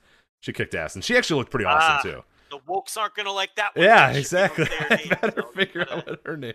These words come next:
Speaker 1: was too. So.
Speaker 2: You gotta figure out
Speaker 1: Uh, I'll
Speaker 2: who
Speaker 1: be
Speaker 2: the
Speaker 1: honest, I didn't watch a lot of, uh, women's amateur wrestling, nor did I watch, um, uh, men's, uh, amateur wrestling either. Uh, this, this
Speaker 2: No, I wouldn't
Speaker 1: Olympics,
Speaker 2: have
Speaker 1: but
Speaker 2: remembered Gable Stevenson's name, honestly, if you didn't.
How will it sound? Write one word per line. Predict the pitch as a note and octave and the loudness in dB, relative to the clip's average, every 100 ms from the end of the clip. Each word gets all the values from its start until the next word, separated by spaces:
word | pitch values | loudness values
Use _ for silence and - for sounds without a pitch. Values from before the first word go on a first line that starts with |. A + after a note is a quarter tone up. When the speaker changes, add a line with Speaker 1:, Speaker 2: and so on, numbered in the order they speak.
| - - | -14 -18
Speaker 1:
was | - | -20
too. | - - - - | -20 -18 -18 -18
So. | _ A#2+ | _ -12
Speaker 2:
You | C3+ | -10
gotta | - | -10
figure | - D#4 D#4+ D#4 | -10 -10 -2 -2
out | - | 4
Speaker 1:
Uh, | F3+ | 8
I'll | E3 F3+ | 8 8
Speaker 2:
who | |
Speaker 1:
be | G#3 | 6
Speaker 2:
the | F#3+ | 4
Speaker 1:
honest, | E3+ | 4
I | F3+ | 2
didn't | F#3 | 2
watch | D#3+ E3 | 0 0
a | D#3+ | 0
lot | C#3+ | 0
of, | C3+ B2 | 0 -2
uh, | A#2 A2 | -2 -2
women's | B2 B2 F#2 | -4 -6 -8
amateur | G#2+ G#2+ G#2+ | -10 -8 -8
wrestling, | G2 F2+ G2+ | -8 -8 -6
nor | G3+ | -4
did | D4 | 2
I | C#4+ | 4
watch, | B3+ A#3 - | 4 -2 -4
um, | D3 D3+ C#3+ B2+ A#2 - _ _ _ - | -4 0 0 -4 -10 -14 _ _ _ -10
uh, | A2+ A2+ | -6 -4
men's, | B2+ F#3 A#2 F2+ | -4 -6 -8 -10
uh, | F#2+ | -10
amateur | F2 F2 F2 | -8 -10 -12
wrestling | F2+ E2 E2+ E2+ | -12 -12 -14 -12
either. | F2 D2 C#2+ C#2+ | -12 -12 -14 -16
Uh, | C2 C2+ C#2 | -20 -20 -20
this, | C#2 - - | -20 -20 -20
this | D2+ | -20
Speaker 2:
No, | C#2+ | -12
I | D2 | -12
wouldn't | F3+ | -10
Speaker 1:
Olympics, | F#3+ | -10
Speaker 2:
have | D#3 | -10
Speaker 1:
but | C#3+ | -10
Speaker 2:
remembered | D3+ C#3+ D3+ - | -10 -10 -12 -12
Gable | D3+ C#3+ D3+ | -14 -12 -14
Stevenson's | - D#3 E3 C3 A#2+ A2 | -14 -14 -18 -20 -20 -18
name, | A#2 A2+ | -16 -10
honestly, | B2+ B2+ - A2 G#2+ | -10 -10 -12 -16 -20
if | A2 A2+ | -20 -20
you | |
didn't. | A2+ G#2+ | -20 -20